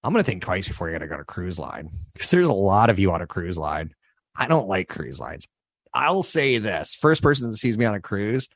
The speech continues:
I will give ten million dollars to,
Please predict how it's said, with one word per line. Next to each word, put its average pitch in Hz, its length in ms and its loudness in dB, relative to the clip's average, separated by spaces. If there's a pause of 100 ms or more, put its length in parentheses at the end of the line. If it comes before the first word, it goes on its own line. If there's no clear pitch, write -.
(140)
I 110 140 4
will 120 80 6
give 104 280 2 (360)
ten 127 720 2
million 107 540 4
dollars 85 540 -2
to, - 280 -4